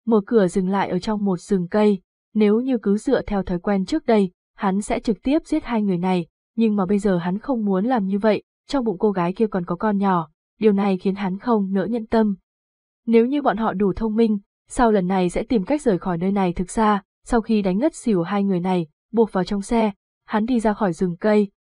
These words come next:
sau đó quay đầu lại nhìn vào bóng đêm đen kịt. Tên lam sắc sát thủ kia đã từng là một trong những người thầy của hắn,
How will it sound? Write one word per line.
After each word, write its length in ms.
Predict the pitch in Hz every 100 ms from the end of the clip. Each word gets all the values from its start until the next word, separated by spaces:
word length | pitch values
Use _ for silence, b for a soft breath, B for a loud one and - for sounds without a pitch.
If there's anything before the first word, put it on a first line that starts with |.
| _ -
sau 160 | 240
đó 180 | 202 190
quay 180 | 262 240
đầu 200 | 208 180
lại 180 | 175 190
nhìn 220 | 196 175
vào 140 | 170
bóng 220 | 170 175
đêm 160 | 202 214
đen 220 | 202 185
kịt. 240 | - 185 - _ _ _ _ _ _ -
Tên 180 | 240 226
lam 200 | 214 202
sắc 240 | 285 311
sát 160 | - -
thủ 180 | 214 -
kia 220 | 214 202
đã 160 | 185 170
từng 220 | 220 180
là 80 | 170
một 160 | 175
trong 220 | 170 208
những 160 | 202 226
người 120 | 240
thầy 180 | 196 180
của 100 | 175
hắn, 320 | 170 175 233